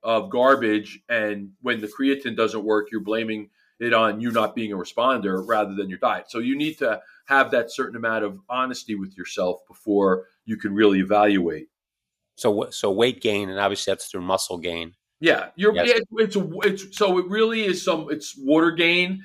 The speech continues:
Speaker 1: It's, you're gonna gain some water weight because what it does is it helps fill the cell, and what it also does is help stave off fatigue.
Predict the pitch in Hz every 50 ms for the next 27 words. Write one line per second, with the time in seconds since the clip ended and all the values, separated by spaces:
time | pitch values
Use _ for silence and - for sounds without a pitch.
0 | - - - _ - 131 - - - 147 135 123 139 139 135 139 139 156 156 156
1 | 156 151 - 170 160 156 139 139 139 135 131 127 120 123 123 120 123 - 117 -
2 | 123 110 104 - 120 117 110 107 - 135 135 131 127 120 117 98 101 107 104 104
3 | - _ - - - _ _ - 135 135 135 - - - - 156 156 151 147 143
4 | - - - 139 135 131 123 120 123 123 123 - _ _ _ _ _ _ - 139
5 | 135 131 131 127 123 - - 139 131 127 123 123 147 131 131 127 - 139 131 135
6 | 135 127 - 123 110 - 131 120 117 113 - - - 143 143 139 131 135 131 131
7 | 131 123 123 - - _ _ _ _ _ _ _ _ _ _ _ _ _ _ _
8 | _ _ _ _ _ _ - 127 - - - 220 220 196 160 151 147 151 147